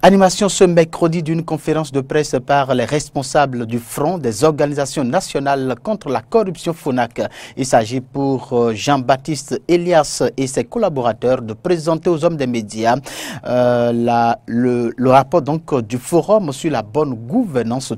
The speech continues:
tenu à Grand Popo les quinze, seize et dix-sept juin deux mille dix-sept.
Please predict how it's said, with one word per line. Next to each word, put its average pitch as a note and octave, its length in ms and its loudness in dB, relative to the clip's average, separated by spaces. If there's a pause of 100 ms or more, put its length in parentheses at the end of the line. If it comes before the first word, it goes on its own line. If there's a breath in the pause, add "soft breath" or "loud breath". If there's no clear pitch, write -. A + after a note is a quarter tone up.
(120)
tenu B2+ 260 2
à G2+ 80 -4
Grand F3+ 220 -2
Popo C3 340 -8
les A2 140 -6
quinze, G2+ 840 -6 (440 loud breath)
seize C3 420 2
et A2 60 -2
dix-sept A2+ 400 -6
juin A2+ 180 -8
deux A#2+ 100 -4
mille C3 240 -2 (120)
dix-sept. A#2+ 760 -6